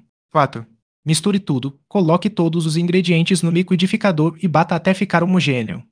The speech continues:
Aqui está uma tabela simples para ajudar você a montar seu smoothie. Ingrediente: leite ou iogurte. Função: base rica em proteínas. Ingrediente:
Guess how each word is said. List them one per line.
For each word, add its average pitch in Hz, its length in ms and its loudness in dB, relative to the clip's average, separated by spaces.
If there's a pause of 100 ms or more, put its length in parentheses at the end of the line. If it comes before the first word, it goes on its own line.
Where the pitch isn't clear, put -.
(220)
Aqui 180 240 -2
está 185 220 2
uma 185 140 4
tabela 170 380 2
simples 175 440 0
para 185 220 2
ajudar 175 360 2
você 175 240 2
a 180 60 4
montar 170 340 2
seu 165 160 0
smoothie. 147 540 -2 (160)
Ingrediente: 160 720 2 (120)
leite 185 400 4
ou 175 80 0
iogurte. 180 380 2
Função: 131 580 0 (160)
base 170 240 4
rica 170 320 2
em 160 100 2
proteínas. 196 520 2
Ingrediente: 175 760 2